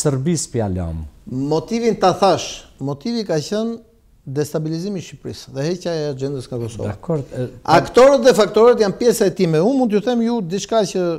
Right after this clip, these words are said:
Speaker 2: mm, ndoshta s'është thënë më përpara, e ka cituar një herë, e, drejtori, e, aktual i Policisë Kriminale Shqiptare, zëvendës drejtori i Policisë Shtetit, zoti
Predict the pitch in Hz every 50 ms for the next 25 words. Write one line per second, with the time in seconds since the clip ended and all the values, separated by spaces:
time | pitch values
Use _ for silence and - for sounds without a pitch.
0 | - - - 147 143 139 139 139 135 131 139 170 175 - - 170 - - 214 -
1 | - - 170 156 143 135 123 117 113 - - 143 160 190 226 - - _ _ _
2 | _ _ _ - 135 - 156 143 - - - 175 180 175 170 160 156 160 165 170
3 | 165 160 156 - - 139 143 139 135 - - 135 131 123 123 135 139 139 160 160
4 | 156 151 147 139 139 131 127 131 - - 147 135 131 135 131 - - 143 147 147
5 | 135 127 127 123 123 127 127 117 117 - 139 - - 127 123 123 131 127 120 107
6 | - 123 120 - 120 120 120 110 113 120 120 113 117 113 110 117 123 120 113 110
7 | 110 110 - _ _ _ _ _ _ _ _ _ _ _ 117 110 - 123 117 104
8 | - 131 113 - - 127 117 113 110 107 117 120 110 113 113